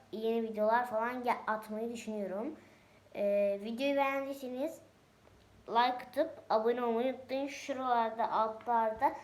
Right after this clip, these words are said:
abone ol, like at tuşu var. Lütfen bir abone olun da bir bin abone olalım. Belki şarkı çıkartabilirim. Bak buradan yeni haber verdim. Ee, bin ab-, bin abone oldum. Bin abone özel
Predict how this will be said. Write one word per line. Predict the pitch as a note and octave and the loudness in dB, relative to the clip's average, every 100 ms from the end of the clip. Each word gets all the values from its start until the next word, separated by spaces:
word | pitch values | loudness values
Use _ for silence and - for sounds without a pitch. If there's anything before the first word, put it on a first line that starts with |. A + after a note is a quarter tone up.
| - - - | -16 -8 0
abone | A3 B3 C4+ | 2 2 2
ol, | C#4 D4 C#4+ - | 4 4 0 2
like | A3+ A#3 A#3+ | 6 6 4
at | A#3+ A#3+ | -2 -4
tuşu | - B3+ | -10 0
var. | B3 D4 - - - - | 2 2 -2 -16 -20 -8
Lütfen | C#4 D4+ - C4 C#4 | -6 -2 2 4 4
bir | C#4 - | 2 2
abone | B3+ C4+ C#4 | 4 4 4
olun | C#4 C#4 C#4 | 4 2 2
da | B3+ | 0
bir | C4 B3+ - - - A3+ - | -2 -2 -4 -12 -20 -6 4
bin | D#4+ | 6
abone | D4 A#3+ A#3+ A#3+ | 6 4 2 4
olalım. | A#3 G3+ F#3 F#3+ A3 | 4 4 0 -6 -4
Belki | A3 A3+ - | -2 -2 0
şarkı | A#3 G#3+ A3 | 0 0 -2
çıkartabilirim. | - - A3 G#3 G#3+ G#3 G3 | -10 -4 -4 -2 -6 -4 -4
Bak | F#3+ G3 G3 | -6 -8 -8
buradan | G3+ G#3+ | -2 0
yeni | A3+ A3+ A#3 | 2 2 2
haber | A#3+ A#3 B3+ A#3 | 2 2 0 2
verdim. | G3+ G3+ C#4 F#4 - - - - - - - | 0 0 0 0 -2 -14 -20 -20 -20 -20 -4
Ee, | G#3 G#3 G3 G#3 G#3 - - - - - | 2 4 4 2 -2 -12 -20 -20 -20 -14
bin | G#3+ B3+ D#4+ | -2 4 6
ab-, | D#4+ - - - - - - - - | 6 2 -10 -20 -20 -20 -20 -16 0
bin | D4 | 4
abone | D#4 C#4 C#4 C#4+ C#4+ | 6 6 4 4 4
oldum. | C#4 C4 - C#4+ D4+ C#4+ - - - - - A3+ | 4 2 0 0 0 0 -6 -18 -20 -20 -6 0
Bin | C#4 | 2
abone | C#4 B3+ B3+ | 2 2 0
özel | B3+ C4 C#4+ | 2 6 4